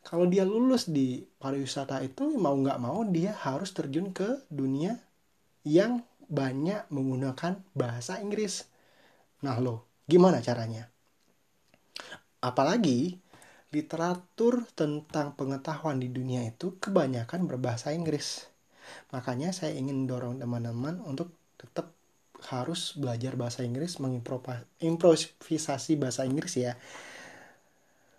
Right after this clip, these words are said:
Ya memang sih, eh, bukan masalah kita meninggalkan bahasa ibu sa-, eh, ibu kita ya.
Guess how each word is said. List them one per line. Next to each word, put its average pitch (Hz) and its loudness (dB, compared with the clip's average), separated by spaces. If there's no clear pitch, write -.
Ya 233 6
memang 190 6
sih, 190 -2
eh, 160 6
bukan 156 4
masalah 156 2
kita 160 -2
meninggalkan 139 0
bahasa 123 -2
ibu 135 0
sa-, - -8
eh, 131 -4
ibu 135 -2
kita - 0
ya. 120 2